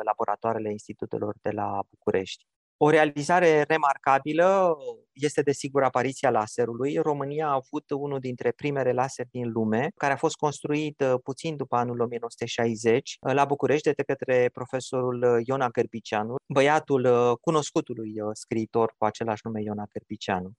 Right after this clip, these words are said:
Uh, după ce detaliază cercetările de laser care s-au făcut în universitățile din România, uh, profesorul Voicu Lupei intră în cercetările de laseri avansate,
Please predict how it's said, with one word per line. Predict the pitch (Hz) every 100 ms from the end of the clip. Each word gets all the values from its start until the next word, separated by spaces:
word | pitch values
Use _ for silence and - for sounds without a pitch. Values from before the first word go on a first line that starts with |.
| _ _ -
Uh, | 147
după | 156 180
ce | 202
detaliază | 202 190 175 170 185 190 156 151 139 127 123
cercetările | 143 - 139 147 151 131 120 120 120 _ _
de | 135
laser | 127 - 135
care | 127 123
s-au | -
făcut | 110 135
în | 143
universitățile | 135 123 120 - 131 120 127
din | 123 123
România, | 113 113 117 127 160 - _ _ _
uh, | 139 131 127
profesorul | - 127 160 - 151 135
Voicu | 156 160 160
Lupei | 135 123 131 135 175 -
intră | 160 196 220 202 180
în | 151 185
cercetările | - 175 - - 160 147
de | 139 131 127 131 127 123
laseri | 143 - 127 -
avansate, | 135 143 127 123 - 110 - 147